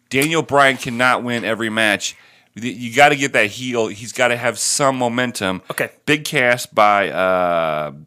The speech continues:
Speaker 1: pinfall.
Speaker 2: Yeah. Um, I am going to say that, what did Garrett pick? Just for
Speaker 1: Uh,
Speaker 2: numbers. Just for numbers.
Speaker 1: Well, I don't think it's fair.
Speaker 2: Okay. I'm gonna pick Daniel Bryan
Speaker 1: Okay.
Speaker 2: via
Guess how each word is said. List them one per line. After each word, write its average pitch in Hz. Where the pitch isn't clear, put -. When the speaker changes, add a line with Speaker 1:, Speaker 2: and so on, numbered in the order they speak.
Speaker 1:
pinfall. 82
Speaker 2:
Yeah. 135
Um, 135
I 143
am 147
going 131
to -
say 113
that, 110
what 151
did 139
Garrett 143
pick? 156
Just -
for 95
Speaker 1:
Uh, 87
Speaker 2:
numbers. -
Just -
for 208
numbers. 185
Speaker 1:
Well, -
I 143
don't 117
think 101
it's 78
fair. 85
Speaker 2:
Okay. 175
I'm -
gonna 139
pick -
Daniel 143
Bryan 180
Speaker 1:
Okay. -
Speaker 2:
via 110